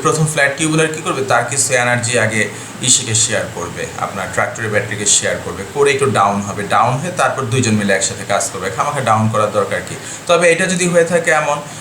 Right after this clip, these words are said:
যে দুটোটা ব্যাটারি পুরনো হয়ে গিয়েছে, তাহলে সেই ক্ষেত্রে আপনি দুইটাকে, দুই ভাইকে একত্রিত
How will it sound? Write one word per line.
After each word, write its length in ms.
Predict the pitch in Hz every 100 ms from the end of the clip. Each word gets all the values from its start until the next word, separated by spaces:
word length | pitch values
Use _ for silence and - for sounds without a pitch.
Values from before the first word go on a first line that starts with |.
| -
যে 100 | 127 139
দুটোটা 360 | 143 143 160
ব্যাটারি 280 | 160 151 160
পুরনো 340 | 156 160 160
হয়ে 220 | 156 143 139
গিয়েছে, 400 | 143 143 - 143 165 - - - - - -
তাহলে 340 | - 147 180 240
সেই 200 | - 156
ক্ষেত্রে 340 | 135 117 -
আপনি 200 | 104 107 98
দুইটাকে, 440 | 107 98 - 87 - - -
দুই 120 | 110 117
ভাইকে 320 | 98 92 98
একত্রিত 380 | 98 101 107